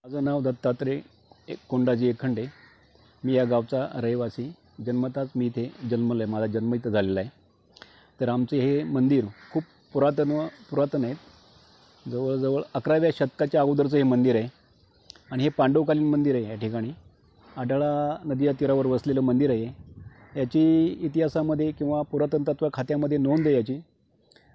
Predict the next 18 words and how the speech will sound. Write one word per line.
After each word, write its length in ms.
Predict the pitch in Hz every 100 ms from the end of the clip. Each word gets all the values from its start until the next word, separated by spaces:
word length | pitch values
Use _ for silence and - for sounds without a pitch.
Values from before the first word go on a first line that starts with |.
| _ _
की 60 | 143
अशी 180 | 127
नोंद 240 | 165 170 165
आहे 100 | 156
की 80 | 160
समशेरपूरपासून 800 | 160 147 156 151 151 151 160
पश्चिमेला 480 | 151 151 - 156 151 156 - - _ _
तीन 140 | 151 160 147
चार 160 | 151 156
किलोमीटर 420 | 160 151 147 151
अंतरावर 580 | 180 156 139 139 143 143
एक 140 | 151
जंगलामध्ये 560 | 139 131 139 143 143 139
हे 200 | 127 147
मंदिर 420 | 170 127 131 151
आहे 160 | 131 143 -
पुरातन 440 | 131 127 131 131 127
पांडवकालीन, 560 | - 120 123 120 120 156